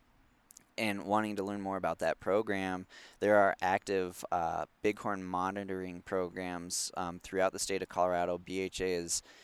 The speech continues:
expanding that program, um, and would like to get that program throughout the state where there are bighorn populations. And, I mean, when you're out there hitting the trail, whether you're scouting or, um, just going for a hike, hitting some high mountain lakes to go fishing, I mean,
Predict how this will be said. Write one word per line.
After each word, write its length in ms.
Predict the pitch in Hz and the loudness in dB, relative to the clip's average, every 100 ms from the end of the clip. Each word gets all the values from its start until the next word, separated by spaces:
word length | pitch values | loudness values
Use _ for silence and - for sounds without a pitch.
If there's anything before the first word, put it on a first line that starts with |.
| - | -10
expanding 720 | - - - 104 107 113 107 | -4 -2 0 2 2 0 -2
that 240 | 95 92 - | -2 -6 -4
program, 840 | 95 87 87 87 87 85 85 92 | 0 0 -2 -6 -6 -8 -8 -8
um, 300 | 90 90 90 _ - | -6 -6 -10 _ -10
and 220 | 98 90 | -8 -6
would 120 | 90 | 0
like 200 | 98 104 | 0 0
to 100 | 104 | -4
get 240 | 95 95 - | -4 -4 2
that 220 | 90 - | 0 0
program 360 | 90 90 87 | -6 -4 -8
throughout 360 | 87 92 90 110 | -8 2 2 2
the 100 | 98 | 0
state 340 | - 92 90 | -2 0 -2
where 120 | 87 90 | -2 -2
there 160 | 85 | 0
are 120 | 90 | 0
bighorn 400 | 92 92 - 87 | 0 -4 -4 -10
populations. 920 | 87 87 - 87 92 110 101 90 90 - - - - - | -2 -2 -2 0 0 -2 -6 -8 -8 -10 -16 -20 -18 -6
And, 240 | 98 101 | -4 -4
I 40 | 107 | -6
mean, 160 | 98 | -6
when 100 | 101 | -4
you're 160 | 113 110 | -4 0
out 240 | 101 107 | 0 0
there 220 | 113 110 107 | 2 2 4
hitting 260 | 101 - | 2 2
the 60 | 104 | -8
trail, 400 | - 98 98 104 | 0 4 4 4
whether 200 | 95 95 | 2 2
you're 160 | 92 | 0
scouting 600 | 92 - 92 95 - 104 98 | -2 0 4 4 2 -4 -8
or, 460 | 90 90 90 - | -8 -8 -8 -4
um, 240 | 92 87 87 | -2 -4 -6
just 280 | 107 - - | -8 -8 -4
going 260 | 95 98 | -4 -4
for 160 | - 95 | 0 0
a 80 | 95 | 4
hike, 340 | 95 101 - | 4 4 2
hitting 300 | 113 - 98 | -8 -10 -8
some 180 | - 90 | -8 -6
high 240 | 98 90 | -2 -2
mountain 380 | 92 90 - 85 | -2 -4 -6 -4
lakes 340 | 92 95 - | -2 0 -4
to 140 | - - | -10 -8
go 180 | 85 80 | -8 -6
fishing, 480 | - 104 104 95 | -2 -2 -2 -4
I 60 | 87 | -6
mean, 240 | 95 92 | -8 -10